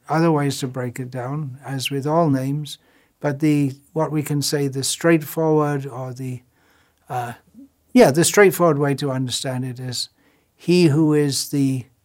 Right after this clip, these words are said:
root cause of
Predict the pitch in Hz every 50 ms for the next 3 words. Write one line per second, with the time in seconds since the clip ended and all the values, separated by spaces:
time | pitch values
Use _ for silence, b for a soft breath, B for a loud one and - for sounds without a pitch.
0 | _ _ _ _ _ _ _ _ _ _ _ 170 156 160 180 214 214 190 - -
1 | - 160 165 160 151 151 160 160 156 147 - - - _ _ _ _ _ _ _
2 | _ _ _ - 147 147 143 143 143 135 131 - -